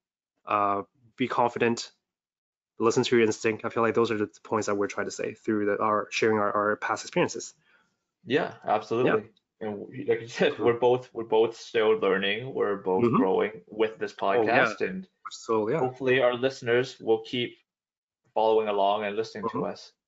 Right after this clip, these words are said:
Speaker 2: So we hope you enjoy this podcast. Uh, leave us a good review on Spotify,
Speaker 1: Mm-hmm.
Speaker 2: Apple Podcasts, wherever you listen.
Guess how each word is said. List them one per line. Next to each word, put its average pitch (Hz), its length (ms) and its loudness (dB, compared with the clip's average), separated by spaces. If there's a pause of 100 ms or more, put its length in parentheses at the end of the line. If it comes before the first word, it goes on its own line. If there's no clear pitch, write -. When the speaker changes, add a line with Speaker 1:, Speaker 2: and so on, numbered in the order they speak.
(120)
Speaker 2:
So 98 340 -2
we 110 180 0
hope 127 220 -2
you 131 120 4
enjoy 123 180 0
this 117 100 0
podcast. 127 640 -2 (520)
Uh, 95 120 -2
leave 110 280 -2
us 113 180 0
a 110 40 -4
good 110 240 -2
review 104 640 -2
on 92 160 0
Spotify, 101 920 2
Speaker 1:
Mm-hmm. - 60 -2
Speaker 2:
Apple 101 360 0
Podcasts, 98 540 -6
wherever 98 320 0
you 101 140 -6
listen. 110 560 -2